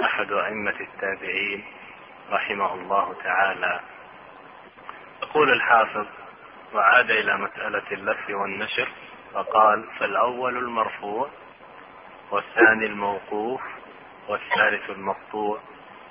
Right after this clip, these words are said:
ومن دون التابعي فيه مثله"،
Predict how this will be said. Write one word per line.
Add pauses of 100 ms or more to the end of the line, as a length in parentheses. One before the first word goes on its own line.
ومن
دون
التابعي
فيه
مثله"،